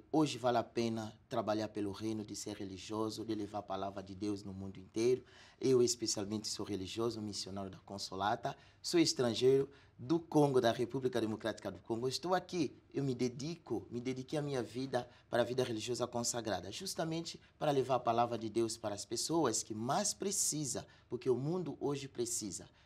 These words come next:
Então, para mim, eu diria que vale a pena. Se for lá atrás, a resposta será igual.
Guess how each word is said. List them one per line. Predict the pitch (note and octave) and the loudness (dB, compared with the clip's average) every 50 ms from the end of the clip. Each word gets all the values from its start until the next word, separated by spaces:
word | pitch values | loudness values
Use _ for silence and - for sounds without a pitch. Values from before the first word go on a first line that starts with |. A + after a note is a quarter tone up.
| _ | _
Então, | - B2+ B2 C#3+ | -8 -2 -2 -2
para | C3+ - - D3+ D#3+ D#3+ | -2 4 8 10 10 10
mim, | D#3 D3+ E3 F3+ | 10 6 4 2
eu | F3+ E3+ | 2 2
diria | E3 C#3+ C3+ C3 C#3 D#3 D3 C3+ | 2 0 -2 -2 0 0 0 -2
que | - C3 | -2 -6
vale | A2+ G#2+ A2+ C3 D3+ E3 | -10 -4 0 4 6 6
a | - | 4
pena. | - - - A2+ G2+ F#2 F2+ E2 - - - - - | 4 2 -2 -4 -2 -2 -6 -10 -14 -18 -20 -20 -8
Se | - - - D3 | -4 -2 -2 -2
for | - - - D3+ D#3 D#3+ D#3 C3+ A#2 A2+ | -2 -2 4 6 8 8 8 8 6 4
lá | A#2 A#2+ C3 C3+ C3+ | 8 10 12 12 12
atrás, | - - - A#2+ A#2+ B2+ B2 A#2+ - - - - - - | 10 8 6 8 8 8 8 4 0 -6 -8 -12 -8 -4
a | - | -2
resposta | A#2 A2 A#2 A2 - - - A#2+ A#2+ A#2+ - A2+ | -2 0 0 -2 -4 -2 -2 -2 -2 -2 -4 -6
será | G#2+ - - G2+ G#2+ G#2 | -6 -4 -2 -2 0 -2
igual. | G#2+ G#2 G2+ F#2 F2 - | -2 -4 -6 -6 -8 -8